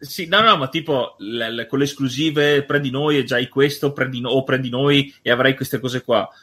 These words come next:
Con questa, con queste, con questa unione, eh, sembra accontentare tutti, e quindi è strano perché è, so-, sono anche abbastanza incredulo se dovesse essere veramente così. Eh, addirittura se facessero il cross-platforming tra Xbox e PlayStation,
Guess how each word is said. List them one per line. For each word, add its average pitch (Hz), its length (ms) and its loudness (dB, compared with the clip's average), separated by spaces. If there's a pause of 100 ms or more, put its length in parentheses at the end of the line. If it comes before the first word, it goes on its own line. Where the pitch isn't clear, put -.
(200)
Con 156 140 -4
questa, 151 760 6
con 131 140 -10
queste, 117 880 2
con 127 140 -12
questa 160 220 0
unione, 123 840 2
eh, 104 720 -10
sembra 175 280 0
accontentare 151 640 2
tutti, 156 600 -2 (400)
e 139 100 -6
quindi 190 520 0
è 135 100 2
strano 151 380 2
perché 139 300 4
è, 123 280 4
so-, 156 220 -4
sono 127 160 -4
anche 143 100 -2
abbastanza 120 360 -6
incredulo 107 420 -2
se - 120 -10
dovesse 110 360 -2
essere 113 260 -2
veramente 110 400 -2
così. 113 300 -6 (420)
Eh, 107 460 2
addirittura 151 760 6
se 147 200 0
facessero 156 440 4
il 143 80 4
cross-platforming 139 1040 2
tra 127 160 -2
Xbox 127 380 -2
e 120 80 -6
PlayStation, 131 840 -4